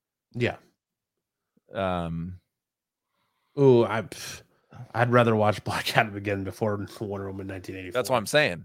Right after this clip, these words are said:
Speaker 2: That's what I'm saying. One, nineteen eighty-four is worse than Black Adam.
Speaker 1: Yeah.
Speaker 2: Um, Birds of Prey is down there too. Birds of Prey was bad.
Speaker 1: Yes, it was.
Speaker 2: You know,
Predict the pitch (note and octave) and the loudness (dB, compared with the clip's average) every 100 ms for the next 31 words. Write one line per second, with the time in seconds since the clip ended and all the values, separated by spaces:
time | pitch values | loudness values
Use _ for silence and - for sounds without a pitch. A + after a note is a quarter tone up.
0 | - - A2 B2+ G2+ B2+ A#2+ F#2 G2+ B2 | -10 -8 -6 -6 -6 -6 -6 -6 -6 -4
1 | A2 B2+ C3 A#2 G2 C#3 B2+ G2+ G2+ A2 | -2 -4 -2 -4 0 2 2 2 0 0
2 | - F2+ F2+ F2 F2 F2 D2+ - _ _ | -2 -4 -2 -2 -2 -2 -4 -14 _ _
3 | _ _ _ _ _ - - - _ _ | _ _ _ _ _ -16 -16 -18 _ _
4 | _ _ _ _ - G2+ F#2+ F#2 F2 F2 | _ _ _ _ -2 2 4 2 2 -2
5 | E2+ E2 F#2 _ _ _ _ _ _ _ | -4 -10 -14 _ _ _ _ _ _ _
6 | _ _ _ _ _ _ _ _ _ _ | _ _ _ _ _ _ _ _ _ _
7 | - F#2 A#2 A2+ G#2 - G#2 G2+ F2+ E2 | -20 0 0 2 -4 0 2 4 2 -4
8 | E2 E2+ E2 E2+ - D#2+ G2+ - _ - | -6 -6 -6 -8 -6 -6 -8 -18 _ -6
9 | G2+ G2 E2+ D2 - B1 B1+ G2 G#2 F#2+ | -4 -6 -8 -8 -10 -12 -12 -12 -10 -10
10 | E2+ - - - - G#2+ D2+ - - - | -10 -12 -14 -14 -10 -10 -10 -12 -14 -16
11 | - - - - - C3 C3 C3 | -16 -16 -20 -20 -8 2 4 4